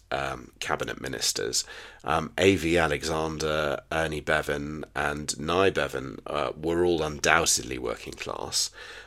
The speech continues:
Uh, the former two had been, uh, trade unionists, um, and the latter had been from a mining family in South Wales. On the other hand, you've got, um, Dalton, Cripps and Hugh Gaitskell. Um,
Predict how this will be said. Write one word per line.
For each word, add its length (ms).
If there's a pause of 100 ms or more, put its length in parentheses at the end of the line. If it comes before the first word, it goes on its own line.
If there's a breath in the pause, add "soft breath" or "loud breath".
Uh, 160
the 120
former 360
two 280
had 160
been, 460
uh, 100
trade 240
unionists, 840 (460 loud breath)
um, 360
and 160
the 80
latter 400
had 220
been 460
from 280
a 60
mining 400
family 440
in 120
South 360
Wales. 520 (800 loud breath)
On 160
the 140
other 180
hand, 400
you've 160
got, 220 (200)
um, 420
Dalton, 560
Cripps 640
and 260
Hugh 260
Gaitskell. 800 (100)
Um, 440